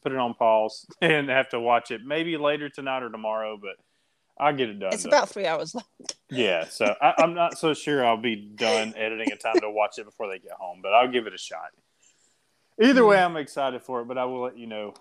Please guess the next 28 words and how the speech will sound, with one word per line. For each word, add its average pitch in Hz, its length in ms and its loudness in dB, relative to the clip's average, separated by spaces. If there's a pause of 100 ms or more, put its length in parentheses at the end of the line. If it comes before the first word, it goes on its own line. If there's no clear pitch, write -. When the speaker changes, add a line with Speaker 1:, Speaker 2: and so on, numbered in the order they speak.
Speaker 1:
when 110 200 -12
I'm 104 180 -6
done 101 380 -4
what 98 100 -8
I 98 60 0
thought 95 300 -8
about 80 300 -10 (120)
it. - 420 -8 (240)
If 143 200 2
it 135 100 4
holds 135 380 2
up 123 320 2
to 113 200 -6
the, 104 260 -6
uh, 98 200 -4
trilogy 92 800 -8 (160)
that 98 200 -6 (200)
I 101 180 2
so 110 480 2
hold 104 320 -2 (840)
near 139 240 2
and 117 80 4
dear 110 120 6
to 101 100 0
my 98 80 -2
heart. 92 300 -4 (180)
So, - 120 0
Speaker 2:
Mm. 170 640 2